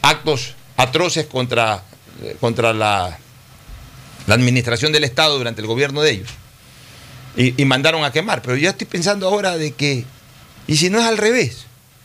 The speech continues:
O, o sea, posiblemente, eh, posiblemente, y de hecho, esos funcionarios deben haber comprado a, a, a, a Celi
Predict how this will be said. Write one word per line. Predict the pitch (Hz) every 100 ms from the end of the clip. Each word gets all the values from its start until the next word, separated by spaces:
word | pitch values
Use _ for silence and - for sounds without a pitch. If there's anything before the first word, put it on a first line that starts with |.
| - - - - - -
O, | -
o | -
sea, | 151 -
posiblemente, | 135 160 208 202 220 233 226 - - - _ - - - - - -
eh, | 143 135 131 120 - -
posiblemente, | 139 127 185 190 202 202 185 139 107 -
y | 151
de | 165 170 240
hecho, | - 175 - _ - _ -
esos | 220 262 226
funcionarios | 180 190 185 233 180 156 151 -
deben | 170 190
haber | 147 180
comprado | - 127 127 170 156 135 - - _ _
a, | 117 117 113
a, | - 117 90 90 67 - 98
a, |
a |
Celi | 95 156 202 185 143 110